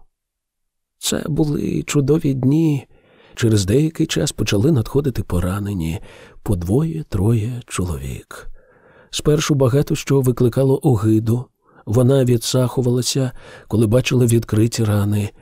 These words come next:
але поступово звикла й до цього. Крім того, настрій був піднесений, панувало нове почуття причетності до єдності поміж солдатів, зокрема. Примітна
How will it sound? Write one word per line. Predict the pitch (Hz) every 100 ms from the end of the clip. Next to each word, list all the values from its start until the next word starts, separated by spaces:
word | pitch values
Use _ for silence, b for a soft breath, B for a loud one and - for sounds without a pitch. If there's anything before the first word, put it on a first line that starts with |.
| b b b
але | - 123
поступово | 139 147 - 131 113 156 151 143
звикла | 113 110 127 - 127 123 123 90
й | 98 131
до | 127
цього. | - 104 107 107 110 - _ _ _
Крім | - 160 180
того, | 165 151 156 147 B B B B
настрій | 107 165 180 - 104
був | 101 101 -
піднесений, | - 98 113 147 - - 143 - - _ b b
панувало | - 123 113 139 135 127 B B
нове | 110 120 107 127
почуття | - 139 - 117 - 123 120 117 B B B
причетності | - 120 - 123 139 135 131 -
до | 117 113
єдності | 101 98 117 117 113 117 - 117 113 B B _
поміж | 120 135 131 - -
солдатів, | - 123 107 101 120 - - - -
зокрема. | 104 117 - 87 87 107 _ _ _ _ _ _ _ _ _ _ _ _
Примітна | 139 143 151 143 147